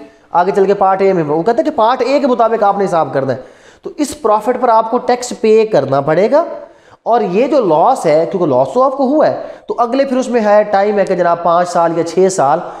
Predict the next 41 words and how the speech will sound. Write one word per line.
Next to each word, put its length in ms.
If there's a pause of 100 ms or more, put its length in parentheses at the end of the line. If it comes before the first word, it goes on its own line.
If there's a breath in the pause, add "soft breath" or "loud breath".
(220 loud breath)
उसके 280
मुताबिक 400
आप 140
उसको 180
क्या 200
करते 260
रहेंगे, 340 (540)
Adjust 360
करते 260
रहेंगे, 220
adjust 380
हो 240
जाएगा, 380 (300 loud breath)
लेकिन 220
on 280
the 120
spot 580
आप 320
उसको 340
मिला 440
नहीं 200
सकते 360 (380 loud breath)
कि 100
जी 100
वो 220
मेरी 260
total 320
इनकम 320
तो 240
उधर 280
से, 160
फिर 300
तो 100
हर 120
बंदे 220
को 100
क्या 120
होता 180
है, 60
हर 60
साल 560